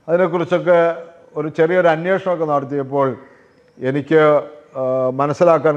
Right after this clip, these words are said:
കഴിഞ്ഞത്, എൻ്റെ അടുത്ത് ഒന്ന് രണ്ട് പേര് പറഞ്ഞു, അദ്ദേഹത്തിൻ്റെ കൂടെയൊക്കെ പ്രവർത്തിച്ചിരുന്നവർ പറഞ്ഞ ഇത് ആ, ഇങ്ങനെയാണ്.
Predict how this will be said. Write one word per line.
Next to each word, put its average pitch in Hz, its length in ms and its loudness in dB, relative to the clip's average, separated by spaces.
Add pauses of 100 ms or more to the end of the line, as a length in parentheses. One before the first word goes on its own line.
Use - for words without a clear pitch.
കഴിഞ്ഞത്, 135 340 -2 (100)
എൻ്റെ 127 140 -6
അടുത്ത് 135 240 -6
ഒന്ന് 135 120 -4
രണ്ട് 139 260 -2
പേര് 139 160 0 (100)
പറഞ്ഞു, 135 220 0 (400)
അദ്ദേഹത്തിൻ്റെ 143 420 0
കൂടെയൊക്കെ 143 380 0
പ്രവർത്തിച്ചിരുന്നവർ 135 680 -4 (120)
പറഞ്ഞ 135 220 -2 (320)
ഇത് 131 100 -6 (200)
ആ, - 20 -2 (340)
ഇങ്ങനെയാണ്. 127 440 -4